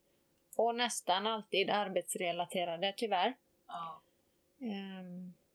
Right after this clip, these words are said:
Speaker 1: framförallt om det är dubbla f-, framkotor med inflammation.
Speaker 2: Mm. Då måste man ju ändra på någonting.
Speaker 1: Ja, precis.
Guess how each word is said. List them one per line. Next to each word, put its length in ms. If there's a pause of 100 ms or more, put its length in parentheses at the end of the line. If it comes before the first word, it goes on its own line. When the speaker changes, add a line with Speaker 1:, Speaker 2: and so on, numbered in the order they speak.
(340)
Speaker 1:
framförallt 520
om 120
det 80
är 540
dubbla 640 (240)
f-, 160 (180)
framkotor 640 (840)
med 160
inflammation. 680 (200)
Speaker 2:
Mm. 220 (2250)
Då 200
måste 300
man 120
ju 60
ändra 380
på 100
någonting. 440 (180)
Speaker 1:
Ja, 420
precis. 560